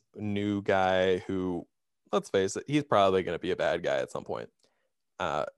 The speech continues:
John Walker. Uh, so the newly appointed Captain America, often referred to as U S agent or super patriot in the comics.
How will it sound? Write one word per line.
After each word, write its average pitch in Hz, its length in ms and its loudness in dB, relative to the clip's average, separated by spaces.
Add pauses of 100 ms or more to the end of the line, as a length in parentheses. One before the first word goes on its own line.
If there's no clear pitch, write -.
John 113 260 4
Walker. - 380 0 (180)
Uh, 90 140 0
so 107 140 2
the 104 120 0
newly 131 320 4
appointed 110 400 0
Captain 107 300 2
America, 92 360 0
often 92 300 -2
referred 98 420 0
to 101 220 -4
as 90 300 -2
U 101 120 0
S 101 140 -4
agent 98 420 -6
or 87 280 0
super 120 320 -4
patriot - 360 -2
in - 80 -10
the 87 60 -8
comics. - 540 -10